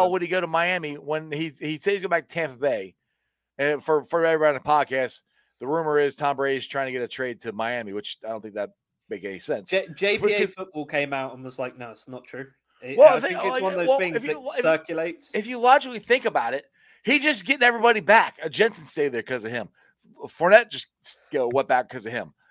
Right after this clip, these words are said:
Speaker 2: I was like, "So," he's like, "Yeah, we're gonna run it back, we're gonna run it back." And then all of a sudden, "Oh, no, no, guys, deuces. I'm going to Miami."
Speaker 1: I, I,
Speaker 2: What?
Speaker 1: I saw the same story Foxy did, though,
Speaker 2: Yeah.
Speaker 1: 'cause I s-, I saw it floating around. It's one of them stories, but then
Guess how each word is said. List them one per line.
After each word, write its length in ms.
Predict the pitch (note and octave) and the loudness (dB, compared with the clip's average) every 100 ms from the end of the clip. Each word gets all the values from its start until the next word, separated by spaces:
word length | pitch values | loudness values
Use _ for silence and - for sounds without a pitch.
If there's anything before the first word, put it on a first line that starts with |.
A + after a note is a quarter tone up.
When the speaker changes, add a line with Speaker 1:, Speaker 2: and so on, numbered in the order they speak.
| _ - | _ -12
Speaker 2:
I 60 | |
was 60 | D#3 | -8
like, 100 | E3+ | -8
"So," 260 | - G3 E3+ | 0 2 2
he's 200 | G#3 G3 | -2 -4
like, 180 | F3 D#3+ | -2 2
"Yeah, 160 | C4+ | 2
we're 140 | A#3+ A3+ | 2 0
gonna 120 | G#3+ | 0
run 120 | B3+ | -2
it 80 | B3 | 0
back, 200 | A#3 G3 | -2 -2
we're 260 | A3 G#3+ G#3+ | -2 -2 -4
gonna 100 | G#3+ | -4
run 160 | G3+ | -4
it 60 | G#3+ | -4
back." 140 | G#3+ | -6
And 100 | G3 | -6
then 60 | F3+ | 0
all 120 | F#3+ | 0
of 60 | F3 | 0
a 40 | |
sudden, 120 | F3 - - _ | -6 -10 -20 _
"Oh, 200 | F#3+ F#3+ | 6 6
no, 200 | F3 F3 D#3+ - | 6 4 2 -4
no, 160 | E3+ | -2
guys, 220 | D3 C#3+ B2 | 2 2 0
deuces. 420 | E3+ E3 B2 A2 | -4 -4 -6 -6
I'm 120 | C3 | -4
going 140 | C#3+ | -4
to 40 | B2+ | -4
Miami." 400 | B2 C3+ A#2 - - | -2 -4 -6 -12 0
Speaker 1:
I, 120 | D3 D#3+ | 2 6
I, 140 | F#3+ | 8
Speaker 2:
What? 200 | A3 - | 8 8
Speaker 1:
I 100 | G3 | 6
saw 220 | G3+ A3 | 8 6
the 160 | G#3 F#3 | 6 4
same 340 | - G3 F#3 | 4 4 4
story 360 | E3+ F#3+ F#3 D3+ | 0 2 4 4
Foxy 460 | - F#3 - C#3+ B2+ | 4 2 2 -4 -4
did, 180 | A#2+ A#2 | -6 -8
though, 260 | A2+ A2+ E3+ - _ _ _ | -6 -6 -6 -10 _ _ _
Speaker 2:
Yeah. 160 | D3+ D3+ | 0 2
Speaker 1:
'cause 80 | |
I 60 | D3+ | 2
s-, 160 | C#3+ - | -2 -4
I 120 | D3 | -4
saw 240 | D3 F3+ E3+ | -2 0 0
it 80 | - | 0
floating 340 | E3+ E3 C#3 | 0 0 0
around. 300 | D3 D#3 B2 | -4 -4 -6
It's 120 | A#2 | -6
one 140 | D3 C#3+ | -8 -6
of 40 | |
them 140 | C3+ | -8
stories, 440 | C3 D#3 D#3 B2+ B2 | -8 -6 -4 -4 -6
but 140 | C3 | -10
then 200 | C3+ C3 | -8 -10